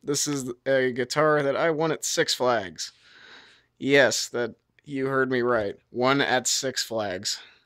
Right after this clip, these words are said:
Yes. This is one of those that they have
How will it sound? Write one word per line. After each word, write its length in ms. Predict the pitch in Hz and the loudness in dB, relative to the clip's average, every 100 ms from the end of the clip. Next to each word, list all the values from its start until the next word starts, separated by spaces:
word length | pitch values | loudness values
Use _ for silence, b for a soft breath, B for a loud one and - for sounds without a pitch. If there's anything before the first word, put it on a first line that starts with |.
| B B B - | B B B -6
Yes. 400 | 113 101 98 - B B B B B B - | -2 -2 -2 -10 B B B B B B -12
This 140 | 113 | -6
is 100 | 117 | -4
one 200 | 117 123 | 0 2
of 100 | 123 | 4
those 300 | 123 123 117 | 2 2 0
that 100 | 120 | -4
they 160 | 120 117 | 0 2
have 560 | 123 120 117 117 113 | 4 4 2 0 -6